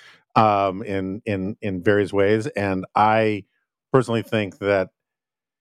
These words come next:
well, I agree with you about the, the violation of norms thing. This has been dri-, I've been writing a bunch about this too, is that when Trump and Tru-, and Trump world violates norms, it gives people on the other side permission structure to violate norms in response. And then you just have a,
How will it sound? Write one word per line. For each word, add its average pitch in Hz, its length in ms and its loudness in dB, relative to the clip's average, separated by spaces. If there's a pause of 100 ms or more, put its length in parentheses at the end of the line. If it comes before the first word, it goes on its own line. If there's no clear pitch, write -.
(360)
well, 135 140 4
I 139 80 2
agree 131 240 -2
with 202 140 0
you 139 160 2
about 107 360 0 (520)
the, 120 180 0
the 104 100 -4
violation 120 460 2
of 98 80 -6
norms 117 380 0
thing. 85 280 -12
This 113 140 0
has 110 160 -4
been 104 180 -2
dri-, 113 100 6
I've 113 280 0
been 110 80 -4
writing 110 160 -2
a 101 40 -6
bunch 95 180 -6
about 98 180 -6
this 101 180 -4
too, 110 420 0
is 90 160 -12
that 92 260 -2 (1200)
when 113 140 2
Trump 135 280 2 (140)
and 107 140 -4
Tru-, 135 180 0 (100)
and 107 320 -4
Trump 131 200 0
world 113 240 0
violates 104 420 2
norms, 98 340 -4
it 101 160 -12
gives 107 260 2
people 113 300 -2
on 101 100 0
the 101 80 -2
other 104 200 0
side 107 480 0
permission 110 340 -4
structure - 380 -2
to 107 120 -2
violate 101 440 0
norms 98 340 -2
in 92 120 -4
response. 113 640 0
And 101 160 -8
then 101 160 -6
you 101 100 -6
just 98 240 0
have 98 280 0
a, 90 200 -2